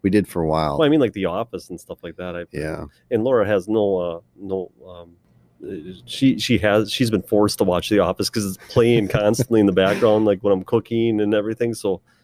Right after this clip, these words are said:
Speaker 2: but yeah, no, she's, she's, she's coming around.
Speaker 1: Now, are you, you said with The Office that was kind of a you show.
Speaker 2: Yes.
Speaker 1: So I imagine there's some shows that are more for her that you still watch,
Speaker 2: Mm-hmm.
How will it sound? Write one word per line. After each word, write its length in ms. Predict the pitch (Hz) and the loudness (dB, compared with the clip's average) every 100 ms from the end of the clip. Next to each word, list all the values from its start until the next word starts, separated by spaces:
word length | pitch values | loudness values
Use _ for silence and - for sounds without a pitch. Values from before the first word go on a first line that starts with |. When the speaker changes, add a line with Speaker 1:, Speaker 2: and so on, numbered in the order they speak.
| _ _ _ | _ _ _
Speaker 2:
but 100 | 104 | -4
yeah, 180 | 98 95 | -4 -2
no, 160 | 107 107 | -4 -4
she's, 300 | - 147 - | -4 -6 -6
she's, 280 | 185 208 - | -8 -6 -4
she's 220 | 269 - | -6 -4
coming 240 | 247 220 | -2 2
around. 400 | 104 90 87 104 | 2 2 -2 -2
Speaker 1:
Now, 360 | 117 123 123 117 | 2 4 2 2
are 160 | 110 113 | 2 4
you, 640 | 110 110 131 165 185 160 _ | 4 6 8 8 6 0 _
you 220 | 110 120 | 0 0
said 180 | 120 151 | 2 0
with 120 | 135 117 | 0 0
The 80 | |
Office 340 | 104 101 - 110 | 0 0 -2 -4
that 200 | 98 92 | -2 -2
was 160 | 92 87 | -4 -4
kind 200 | 98 90 | -4 -4
of 60 | |
a 80 | 76 | -4
you 220 | 85 92 | -2 -2
show. 360 | - 71 76 - | -4 -10 -10 -10
Speaker 2:
Yes. 300 | - 101 - _ | -8 -8 -10 _
Speaker 1:
So 300 | - 104 92 | -2 2 2
I 180 | 87 98 | 0 -2
imagine 460 | 101 104 104 101 95 | 0 0 0 0 0
there's 200 | 90 85 | -2 -4
some 420 | - 95 90 87 | -4 -2 -2 -6
shows 460 | - - 90 87 - | -8 -2 -2 -2 -6
that 120 | 92 | -6
are 60 | 82 | -2
more 220 | 90 87 | -2 -4
for 160 | - 87 | -4 -2
her 460 | 95 87 85 85 | 0 2 0 -2
that 200 | 85 80 | -4 -6
you 120 | 98 90 | -6 -6
still 260 | - 90 | -2 -2
watch, 640 | 82 80 80 - - - - | 0 -2 -2 -6 -12 -20 -10
Speaker 2:
Mm-hmm. 260 | 117 101 | -8 -8